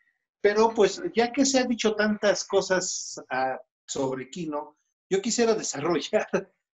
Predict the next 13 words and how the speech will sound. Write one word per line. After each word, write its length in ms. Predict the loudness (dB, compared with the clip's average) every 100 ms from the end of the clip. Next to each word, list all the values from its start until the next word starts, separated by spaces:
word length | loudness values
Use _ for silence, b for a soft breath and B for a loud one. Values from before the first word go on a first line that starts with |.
| -18 -12 -8
a-, 200 | -4 0
algunas 380 | 4 4 4 0
preguntas 480 | -2 -2 0 0 0
que 120 | -6
me 160 | -2
hago. 340 | -2 -2 -6 -12 _ _ _ _
Una, 520 | -2 0 0 -2 -8 _ _ _ _ _ _ 2
qué 120 | 4
bueno 300 | 6 4 2
que 120 | -2
se 120 | -4
puso 360 | -4 -4 -4 -6
Kino. 480 | -6 -4 -6 -8